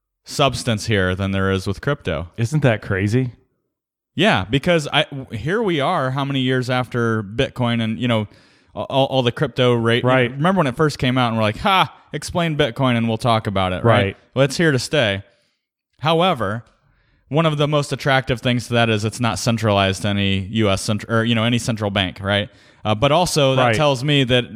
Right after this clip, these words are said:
Speaker 1: when everybody decides to jump off of Bitcoin, it's worth zero.
Speaker 2: That's correct.
Speaker 1: Okay, with this though, if you have an N F T of an individual piece of artwork that hasn't been hanging in an art gallery,
Speaker 2: Sure.
Speaker 1: right?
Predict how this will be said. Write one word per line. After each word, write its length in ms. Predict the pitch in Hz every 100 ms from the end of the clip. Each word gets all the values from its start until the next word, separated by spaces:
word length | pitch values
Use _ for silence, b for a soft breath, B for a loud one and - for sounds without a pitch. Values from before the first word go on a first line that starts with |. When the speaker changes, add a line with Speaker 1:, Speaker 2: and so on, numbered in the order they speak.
| 101
Speaker 1:
when 240 | 123 135
everybody 400 | 139 143 139 143
decides 380 | 127 117 131 131
to 80 | 113
jump 280 | 104 127 127
off 180 | 127 104
of 60 |
Bitcoin, 460 | 104 123 - 120 107
it's 140 | 98
worth 180 | 113 104
zero. 480 | 95 92 82 55 90
Speaker 2:
That's 240 | 110 110 -
correct. 540 | 120 135 143 - - -
Speaker 1:
Okay, 260 | 135 185
with 300 | 160 151 -
this 280 | - 220 -
though, 400 | 139 120 123 139 - _ _ _ _
if 180 | 139 135
you 140 | 147 151
have 480 | - 170 165 147 123
an 120 | 131 151
N 140 | 160
F 160 | 156 -
T 360 | 165 143 117
of 360 | - 127 123 117 - b b
an 140 | 120 127
individual 580 | 151 165 151 147 143
piece 260 | 127 151 131
of 80 | 120
artwork 400 | 123 104 104 -
that 120 | 120
hasn't 360 | 104 123 117 107
been 120 | 107
hanging 360 | 104 110 104 101
in 100 | 98
an 140 | 98
art 200 | 98 87
gallery, 380 | 98 92 87 87
Speaker 2:
Sure. 140 | 90
Speaker 1:
right? 260 | 127 123 127